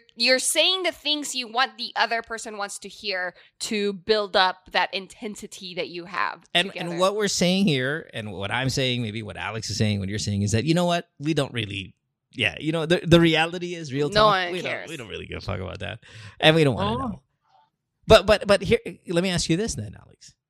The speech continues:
Speaker 2: If this was a Saturday version of G T W M, that's minus Chopper.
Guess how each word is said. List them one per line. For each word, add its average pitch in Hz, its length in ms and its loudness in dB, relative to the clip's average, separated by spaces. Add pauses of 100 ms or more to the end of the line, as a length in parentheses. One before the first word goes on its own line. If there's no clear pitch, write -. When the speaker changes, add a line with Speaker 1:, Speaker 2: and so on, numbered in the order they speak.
(280)
Speaker 2:
If - 140 -6
this 220 180 2
was 226 140 10
a 190 80 8
Saturday 147 640 2
version 101 480 -12
of 101 100 -14
G 104 140 -6
T 101 160 -8
W 98 260 -4
M, 90 100 -10
that's 117 240 -4
minus 120 600 2
Chopper. - 400 -6